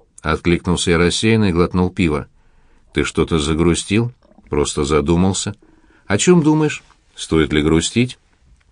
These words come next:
«Узнаю старину Бена». Мы ещё немного помолчали. «Развожусь», — сказал я наконец.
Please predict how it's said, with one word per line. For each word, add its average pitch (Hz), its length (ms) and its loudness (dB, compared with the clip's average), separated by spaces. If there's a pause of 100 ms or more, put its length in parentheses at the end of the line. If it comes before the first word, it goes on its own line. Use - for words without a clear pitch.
(880)
«Узнаю 123 480 4
старину 151 400 2
Бена». 139 380 0 (500)
Мы 78 120 -2
ещё 78 180 -2
немного 78 360 0
помолчали. 76 720 -2 (460)
«Развожусь», — 117 760 0 (260)
сказал 73 400 0
я 73 120 0
наконец. 76 600 -4